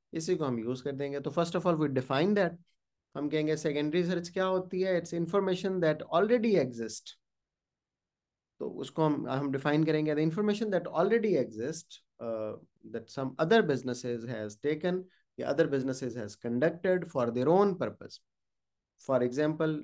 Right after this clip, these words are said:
research published in newspapers or magazines।" तो ये हमने लिख दिया। एक्स-, और उसके बाद हम लिखेंगे, "They have obtained the research data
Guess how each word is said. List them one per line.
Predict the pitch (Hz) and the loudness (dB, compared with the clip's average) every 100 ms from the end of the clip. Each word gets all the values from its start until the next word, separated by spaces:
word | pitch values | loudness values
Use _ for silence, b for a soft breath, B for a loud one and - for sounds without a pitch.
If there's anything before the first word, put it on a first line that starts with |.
| 131 | -4
research | 135 135 139 135 147 | -2 0 0 2 0
published | 131 135 131 127 | 2 2 0 -2
in | 117 | -2
newspapers | 135 147 151 131 127 123 110 | 0 0 -2 -4 -2 -4 -4
or | 104 | -4
magazines।" | 107 120 127 139 139 135 - _ _ _ _ - | -4 -4 -4 -6 -6 -8 -14 _ _ _ _ -8
तो | |
ये | 139 156 | 0 2
हमने | 139 117 | 2 0
लिख | 104 107 | -4 -6
दिया। | 123 143 135 | -4 -4 -4
एक्स-, | 123 - - - | -8 -10 -16 -10
और | - 131 | -2 -2
उसके | 135 135 | -2 -2
बाद | 127 123 | 0 -2
हम | 120 | -4
लिखेंगे, | 113 131 131 127 123 B B _ - | -6 -6 -4 -4 -6 B B _ -10
"They | 120 131 127 | -4 -2 -2
have | 113 117 123 127 | -4 -8 -4 -2
obtained | 117 - 135 131 | -2 0 0 0
the | 123 120 | 0 -2
research | 123 123 - - | -4 -4 -4 -4
data | 131 147 143 | -2 0 0